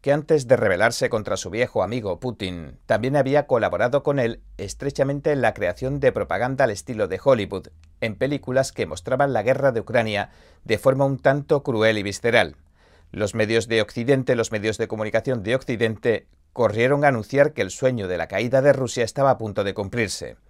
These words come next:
Sin embargo, no parece que se haya producido ningún daño dentro del ejército ruso o dentro del régimen ruso.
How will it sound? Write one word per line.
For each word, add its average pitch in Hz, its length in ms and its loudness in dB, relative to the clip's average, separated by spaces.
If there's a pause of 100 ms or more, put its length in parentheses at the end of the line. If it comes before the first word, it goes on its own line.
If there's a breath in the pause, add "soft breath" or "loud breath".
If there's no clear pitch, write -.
(380 soft breath)
Sin 135 180 -4
embargo, 117 480 4 (400)
no 127 160 -4
parece 131 320 0
que 123 100 -2
se 120 120 -2
haya 117 200 2
producido 120 640 -4 (160)
ningún 110 540 -6
daño 135 340 2
dentro 131 360 -2
del 120 160 -2
ejército 127 480 -2
ruso 120 400 -4 (360 soft breath)
o 110 160 2
dentro 131 340 0
del 104 200 -2
régimen 98 400 -6
ruso. 67 380 -8